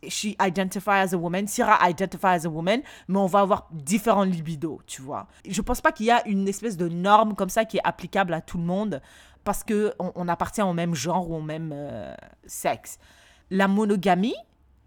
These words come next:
parce qu'il y a des personnes différentes, il faut quelque chose de différent, autre que la monogamie. La monogamie va marcher pour toi, polyamoureux va marcher pour, euh, Féline, open marriage va marcher pour Tiffany, et je sais pas moi, feet are gonna,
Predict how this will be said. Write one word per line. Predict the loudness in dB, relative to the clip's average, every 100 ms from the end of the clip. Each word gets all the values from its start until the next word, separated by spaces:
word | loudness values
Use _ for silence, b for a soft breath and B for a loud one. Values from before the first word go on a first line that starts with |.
| _
parce | -2 0
qu'il | 2
y | 2
a | 2
des | 0
personnes | -2 -2 0 0
différentes, | 0 -2 2 2 2 -2 -6 -8
il |
faut | -4 -2 -2
quelque | -2 -4 -2
chose | -2 -2
de | -2
différent, | -2 -2 0 6 6 6
autre | 2 0 -2
que | 2
la | 2
monogamie. | 4 2 4 2 2 -10 B B
La | -2
monogamie | 0 0 0 0 0
va | 0
marcher | 0 -2 -8
pour | -8 0
toi, | 4 4 B B B _
polyamoureux | 2 6 6 4 2 2
va | 2
marcher | 2 0 -2
pour, | -4 -2 4
euh, | 4 4
Féline, | -2 -6 -2 -2 -2 -6 b b
open | 6 6 6 4 -2
marriage | 0 2 4 6 6 4 2
va | 2
marcher | 2 0 -4
pour | -4 -4
Tiffany, | 0 2 2 0 -8 B B B _ -8
et | -4 -2
je | -2
sais | -6 -6
pas | -4 0
moi, | 0
feet | 0 -4 -8 -6 -8 -2
are | 0 2
gonna, | 2 0 0